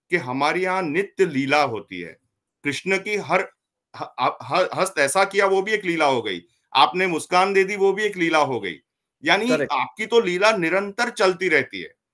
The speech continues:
Speaker 1: कभी अंत नहीं होता उसका, ना कभी बंद होती है।
Speaker 2: Yeah.
Speaker 1: तो हमारे पास कितनी सारी वस्तु हैं जिसको आप हृदय में ध्यान करें कि नहीं, मुझे चलो इस भक्तों के ऊपर कुछ बनाना है।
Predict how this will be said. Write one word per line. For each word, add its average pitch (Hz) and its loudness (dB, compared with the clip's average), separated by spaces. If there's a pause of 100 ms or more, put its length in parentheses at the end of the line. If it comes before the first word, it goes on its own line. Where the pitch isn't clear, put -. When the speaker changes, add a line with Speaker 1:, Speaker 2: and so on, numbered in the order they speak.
(320)
Speaker 1:
कभी 185 0
अंत 208 0
नहीं 226 0
होता 165 -2
उसका, 113 -6
ना 160 -4
कभी 190 -2
बंद 175 -2
होती 104 -6
है। - -16
Speaker 2:
Yeah. - -12
Speaker 1:
तो 226 4
हमारे 190 2
पास 247 2
कितनी 240 -6
सारी 240 -2
वस्तु 202 -6
हैं 202 -2
जिसको 180 -4
आप 185 0
हृदय 165 -2
में 190 -4
ध्यान 151 -2
करें 180 -2 (460)
कि 190 2
नहीं, 202 2
मुझे 170 0
चलो 190 0
इस 180 -2
भक्तों 151 -6
के 196 4
ऊपर 180 2
कुछ 175 -6
बनाना 120 0
है। 95 -8